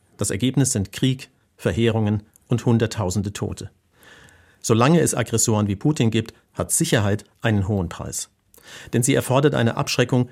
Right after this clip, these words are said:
die funktioniert. Die verhindert, dass ein Waffengang überhaupt erst erwogen wird. Es ist deshalb kein Alarmismus, wenn Verteidigungsminister Boris Pistorius davon spricht, dass Deutschland wieder kriegstüchtig werden müsse. Oder wenn Wirtschaftsminister Robert Habeck warnt,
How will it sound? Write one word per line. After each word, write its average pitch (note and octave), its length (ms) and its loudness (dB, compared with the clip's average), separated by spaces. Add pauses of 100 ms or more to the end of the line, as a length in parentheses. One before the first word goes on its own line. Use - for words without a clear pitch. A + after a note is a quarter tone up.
die A#2+ 60 -2
funktioniert. G#2 720 -4 (460)
Die B2 60 2
verhindert, D3 520 2 (180)
dass - 140 -2
ein G#2+ 160 0
Waffengang B2 460 0
überhaupt A#2+ 500 0
erst A#2+ 180 -2
erwogen A2+ 400 -2
wird. C#2 220 -12 (680)
Es - 140 0
ist F3+ 160 0
deshalb C#3 320 -2
kein A2 240 0
Alarmismus, A#2 720 0 (180)
wenn A#2+ 140 0
Verteidigungsminister A#2+ 960 0
Boris A#2+ 360 0
Pistorius A#2+ 680 -2
davon B2 240 0
spricht, C#3 340 -6 (240)
dass - 180 -2
Deutschland A#2 460 0
wieder A#2 240 0 (300)
kriegstüchtig - 800 -4
werden F2 240 -4
müsse. - 260 -6 (580)
Oder D3 320 4
wenn B2 200 2
Wirtschaftsminister B2 720 0
Robert G#2+ 380 -2
Habeck A2+ 340 -2
warnt, B2 300 0